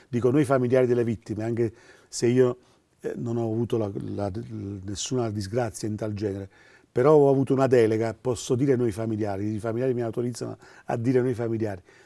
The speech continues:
Abbiamo capito che dobbiamo andare in quel carcere, e sono nati dei progetti meravigliosi nel carcere di Nisida. Dobbiamo andare in quel carcere perché i ragazzi hanno bisogno di capire che la vittima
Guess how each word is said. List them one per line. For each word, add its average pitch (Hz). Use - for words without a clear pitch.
Abbiamo 170
capito 185
che 143
dobbiamo 156
andare 165
in 117
quel 110
carcere, 101
e -
sono 156
nati 170
dei 135
progetti 135
meravigliosi 117
nel 104
carcere 120
di 113
Nisida. 113
Dobbiamo 151
andare 220
in 190
quel 160
carcere 156
perché 160
i 208
ragazzi 175
hanno 170
bisogno 147
di 131
capire 156
che 131
la 143
vittima 147